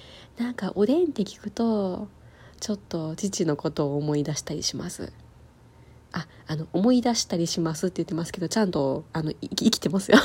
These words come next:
<laughs> 死んでませんよ。<laughs> なんか変な表現しちゃった。はい、あの、ちゃんと存命です。<laughs>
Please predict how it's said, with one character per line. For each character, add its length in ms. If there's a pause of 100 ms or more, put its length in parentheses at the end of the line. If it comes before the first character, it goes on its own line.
(260)
<laughs> 320
死 220
ん 80
で 80
ま 120
せ 120
ん 40
よ。 60 (920)
<laughs> 920
な 160
ん 20
か 100
変 200
な 80
表 120
現 280
し 40
ち 60
ゃ 40
っ 20
た。 240
は 60 (1900)
い、 80 (300)
あ 120
の、 400 (300)
ち 100
ゃ 60
ん 60
と 260 (140)
存 200
命 240
で 160
す。 360
<laughs> 40